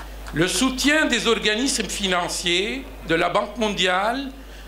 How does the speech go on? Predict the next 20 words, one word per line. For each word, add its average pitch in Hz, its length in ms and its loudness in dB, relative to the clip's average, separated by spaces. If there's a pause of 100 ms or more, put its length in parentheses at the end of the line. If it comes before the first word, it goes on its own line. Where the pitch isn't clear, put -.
(340)
de - 80 0
la 180 120 2
Société 247 600 0
financière 196 680 0
internationale 180 1000 -2
I 160 160 -2
F - 80 -8
C, 196 440 -2 (420)
F 226 160 0
M 220 240 2
O, 208 320 4 (320)
Emerging 240 640 0
Africa, 208 720 0 (340)
B 180 200 2
O 226 160 6
A 196 100 4
D 190 420 0 (320)
et 175 140 2
l'aide 247 340 2
assidue 208 680 -2